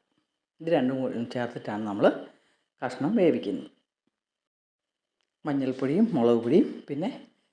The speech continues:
കുറച്ച് ഉപ്പും കൂടെ ചേർത്ത് കൊടുക്കും. അപ്പോൾ കഷ്ണത്തേലൊക്കെ ഉപ്പ് പിടിക്കുമല്ലോ. ഇനി നമുക്കിത് വേഗം വയ്ക്കാം. ഒറ്റ വിസിൽ മതിയാവുമേ. ഇനി ഈ കറിക്കുള്ള അരപ്പ് തയ്യാറാക്കണം. ഒരു അര കപ്പ് തേങ്ങയും രണ്ട് പച്ചമുളക്, പിന്നെ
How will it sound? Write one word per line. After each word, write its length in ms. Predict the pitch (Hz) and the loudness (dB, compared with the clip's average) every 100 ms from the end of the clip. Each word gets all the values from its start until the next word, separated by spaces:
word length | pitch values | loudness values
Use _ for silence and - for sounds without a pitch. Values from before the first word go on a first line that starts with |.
| _ - | _ -6
കുറച്ച് 300 | 165 - 135 | -6 -2 -4
ഉപ്പും 260 | - 120 | -2 -4
കൂടെ 160 | 110 175 | -2 2
ചേർത്ത് 260 | 214 - | 4 4
കൊടുക്കും. 300 | 107 - - - _ _ _ _ _ _ | 0 -6 -14 -20 _ _ _ _ _ _
അപ്പോൾ 200 | - 143 139 | -10 -6 -6
കഷ്ണത്തേലൊക്കെ 580 | 135 147 165 147 113 151 | -4 -2 0 0 2 0
ഉപ്പ് 220 | 165 170 | 0 0
പിടിക്കുമല്ലോ. 520 | 120 - 113 92 92 _ _ _ _ _ _ _ _ _ _ _ _ - | 0 -2 -4 -6 -10 _ _ _ _ _ _ _ _ _ _ _ _ -4
ഇനി 120 | 190 | 0
നമുക്കിത് 600 | 156 135 131 135 269 - | 2 2 4 4 2 4
വേഗം 320 | 147 135 120 | 6 6 4
വയ്ക്കാം. 300 | 104 104 107 - - | 0 -4 -8 -8 -8
ഒറ്റ 260 | 196 - 285 | -10 -4 -4
വിസിൽ 280 | 151 143 | -2 0
മതിയാവുമേ. 720 | 131 117 110 98 98 202 - - _ _ _ _ _ _ _ _ - | 0 0 -2 -2 2 2 0 -10 _ _ _ _ _ _ _ _ -4
ഇനി 120 | 160 | 0
ഈ 100 | 131 127 | 2 2
കറിക്കുള്ള 420 | 113 117 123 110 | -2 2 2 4
അരപ്പ് 380 | 208 143 123 120 | 2 2 2 2
തയ്യാറാക്കണം. 600 | 107 101 104 101 110 - - | 2 0 -4 -10 -10 -12 -8
ഒരു 280 | 131 214 - - _ - | -4 -4 -4 -16 _ -10
അര 140 | 131 | -6
കപ്പ് 380 | 127 123 - - | -2 -2 -4 -4
തേങ്ങയും 680 | 107 101 120 117 214 269 - _ _ _ - | -2 -2 -4 -2 -2 -2 -8 _ _ _ -4
രണ്ട് 180 | 131 117 - | -2 -2 -4
പച്ചമുളക്, 800 | 98 - 107 107 104 160 262 - _ _ _ | -6 -6 -12 -8 -4 -2 -2 -6 _ _ _
പിന്നെ 360 | - 110 160 233 | -14 -10 -10 -10